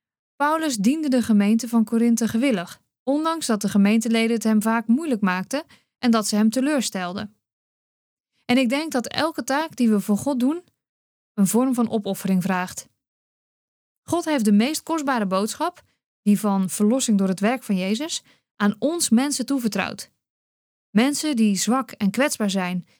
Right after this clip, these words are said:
en altijd geneigd zijn om het verkeerde te doen. Maar Paulus richt zich niet op onze kwetsbaarheid, maar op de geweldige inhoud van de boodschap.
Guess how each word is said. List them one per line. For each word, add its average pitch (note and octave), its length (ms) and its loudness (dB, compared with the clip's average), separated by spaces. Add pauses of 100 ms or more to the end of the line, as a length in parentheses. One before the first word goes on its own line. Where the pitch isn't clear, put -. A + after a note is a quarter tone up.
en - 160 -4
altijd E4 460 -2
geneigd A#3 380 0
zijn C#4 160 -2
om A#3+ 80 4
het G#3+ 120 0
verkeerde A#3+ 360 0
te G3+ 120 -2
doen. E3+ 320 -4 (840)
Maar G#3 160 2
Paulus D#4 460 -4
richt C4 220 0
zich A#3 180 -2
niet B3 220 2
op G#3 180 -6
onze G#3 240 2
kwetsbaarheid, C4 760 -2 (320)
maar G#3 440 0
op A#3 140 -4
de A3 120 2
geweldige A3 640 -2
inhoud F#3 640 -2
van A#3+ 180 2
de A3+ 80 4
boodschap. C4 580 -4